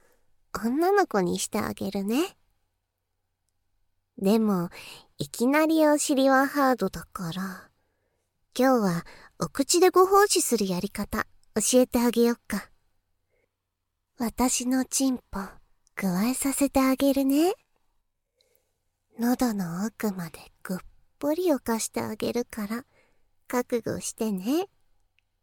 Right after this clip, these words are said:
<laughs> じゃあ、私の前に、ひざまずいてくれる？そ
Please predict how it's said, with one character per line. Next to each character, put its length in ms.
<laughs> 420
じ 120
ゃ 260
あ、 60
私 560
の 260
前 460
に、 340
ひ 220
ざ 200
ま 200
ず 220
い 100
て 160
く 200
れ 180
る？ 0
そ 240